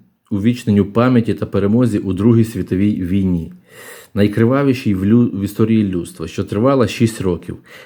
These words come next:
Воєнні дії відбувалися на території сорока держав і завдали людству надзвичайних страждань.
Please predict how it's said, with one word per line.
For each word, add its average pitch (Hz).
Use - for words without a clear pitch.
Воєнні 117
дії 131
відбувалися 113
на 107
території 110
сорока 104
держав 107
і 104
завдали 110
людству 107
надзвичайних 123
страждань. 85